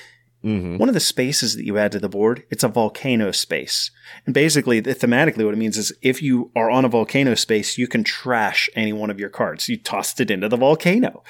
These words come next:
Speaker 2: So they add a lot of ways to actually trash cards and get rid of it. They play around with the bag. The dragon bag, there are ruins spaces on the board,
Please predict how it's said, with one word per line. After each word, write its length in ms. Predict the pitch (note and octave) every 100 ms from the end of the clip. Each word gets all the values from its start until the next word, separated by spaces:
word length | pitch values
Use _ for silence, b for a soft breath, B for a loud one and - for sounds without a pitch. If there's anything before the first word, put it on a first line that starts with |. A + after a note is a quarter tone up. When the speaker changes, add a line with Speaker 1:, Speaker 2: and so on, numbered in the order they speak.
| B B B
Speaker 2:
So 180 | - B2+
they 220 | D3 F#3
add 200 | D#3 C#3+
a 80 | A#2
lot 340 | F#2+ G#2+ D#3 G#3
of 60 |
ways 400 | D#3+ B2 F2+ F2+
to 80 | -
actually 340 | A2 G#2+ - G#2
trash 420 | - B2 B2 -
cards 340 | - A2+ G#2+
and 120 | G#2
get 160 | G2+ F2+
rid 260 | G2 G#2 G#2
of 80 | F2
it. 260 | D#2 - - b b b b b _
They 140 | C#3+ G3+
play 240 | - C4+
around 480 | D3+ A2+ A#2+ B2 A2+
with 220 | G#2+ -
the 80 | E2
bag. 520 | - F2+ G#2 F#2+ -
The 80 | -
dragon 420 | - B2+ D#3+ F#3+
bag, 360 | G3 G#3 A#3 - b b b b _ _ _ -
there 140 | G#3+
are 140 | D#3+
ruins 720 | G#2+ A2 D#3 D3 A2+ G2+ - -
spaces 720 | - - A#2 F2 - E2+ - -
on 160 | A2+ G#2+
the 80 | A2
board, 360 | F2+ E2 -